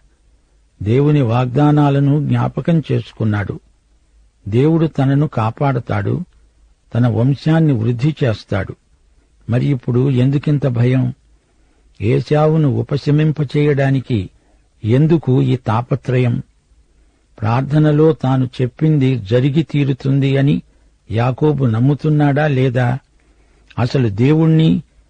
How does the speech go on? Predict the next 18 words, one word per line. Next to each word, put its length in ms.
దేవుని 400
మాటను 640
నమ్ముతున్నాడా 840
లేదా? 520
చాలామంది 560
విశ్వాసులు 840
ఇదే 220
పని 360
చేస్తారు. 500
ప్రార్థనలో 760
తమ 180
భారాలన్నీ 880
ప్రభు 500
ఎదుట 480
అలా 240
పరుస్తారు. 720
ప్రార్థన 440
అయిపోగానే 840